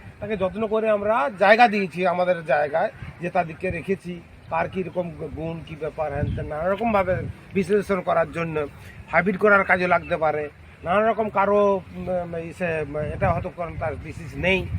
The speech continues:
সে কালেকশন করতে পারে, সেই হিসাবে আমরা এগুলোকে এই রেখেছি। আমাদের ধরুন, আমাদের যে আজকালে আঠারোশো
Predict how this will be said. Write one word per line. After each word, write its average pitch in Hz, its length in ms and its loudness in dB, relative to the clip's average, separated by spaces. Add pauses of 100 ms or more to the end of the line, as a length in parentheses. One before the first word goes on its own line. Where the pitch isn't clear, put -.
(300)
সে 196 80 2
কালেকশন 202 400 2
করতে 190 280 -4
পারে, 165 280 0
সেই 190 160 4
হিসাবে 233 320 0
আমরা 214 280 2
এগুলোকে 240 440 -2 (720)
এই 196 180 0
রেখেছি। 143 440 -2
আমাদের 190 420 2
ধরুন, 196 320 2
আমাদের 190 380 4
যে 202 100 4
আজকালে 190 520 4 (440)
আঠারোশো 208 460 6